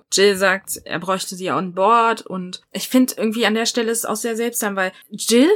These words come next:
finde ich, spult immer so ein bisschen vor und zurück. Sie sagt gar nichts, aber dieses Bild geht immer vor und zurück, vor und zurück, vor und zurück. Immer so ganz minimales Stück.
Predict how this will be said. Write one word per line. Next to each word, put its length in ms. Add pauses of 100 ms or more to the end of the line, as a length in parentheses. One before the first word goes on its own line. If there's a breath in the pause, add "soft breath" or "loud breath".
finde 180
ich, 100
spult 300
immer 200
so 80
ein 40
bisschen 280
vor 200
und 100
zurück. 280
Sie 160
sagt 280
gar 100
nichts, 140
aber 100
dieses 320
Bild 160
geht 80
immer 140
vor 240
und 100
zurück, 320
vor 220
und 100
zurück, 300
vor 240
und 100
zurück. 240
Immer 140
so 100
ganz 300
minimales 480
Stück. 220